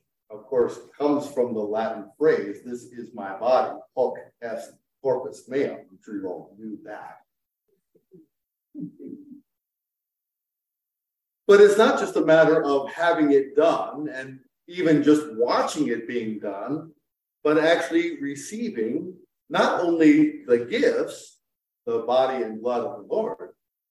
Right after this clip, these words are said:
but also believing what our Lord says about these gifts. "These are given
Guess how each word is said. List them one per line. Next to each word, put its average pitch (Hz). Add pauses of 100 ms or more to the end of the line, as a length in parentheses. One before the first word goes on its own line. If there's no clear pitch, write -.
(160)
but 185
also 214 (560)
believing 190
what - (280)
our 226
Lord 190
says 277
about 123
these 104
gifts. - (220)
"These 143
are 123
given 135